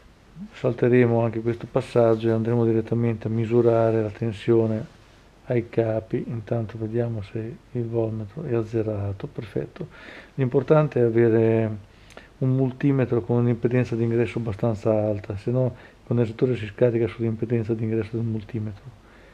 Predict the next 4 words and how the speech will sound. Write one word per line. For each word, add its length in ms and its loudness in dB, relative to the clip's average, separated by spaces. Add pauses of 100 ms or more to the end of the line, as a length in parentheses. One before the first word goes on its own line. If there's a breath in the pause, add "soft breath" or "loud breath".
(420 soft breath)
Ok, 380 -2 (1000 loud breath)
andiamo 260 0
a 80 2
misurare. 840 0